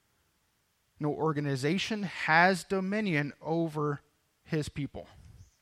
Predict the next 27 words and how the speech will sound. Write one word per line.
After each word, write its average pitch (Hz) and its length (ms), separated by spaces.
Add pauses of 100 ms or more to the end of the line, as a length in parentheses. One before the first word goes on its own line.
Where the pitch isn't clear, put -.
(840)
This 151 180
is 165 120
to 165 100
say 175 180
that 156 140
the 147 100
final 196 580
authority 196 800 (1200)
comes 170 360
from 170 180
the 151 80
inspired 160 640
word 175 160
of 175 140
God, 131 400 (1120)
Second 147 420
Timothy 135 380
three 127 200
sixteen, 120 720 (800)
and 160 140
the 143 80
living 190 520
and 196 200
active 175 520
Word 143 140
of 123 120
God, 117 440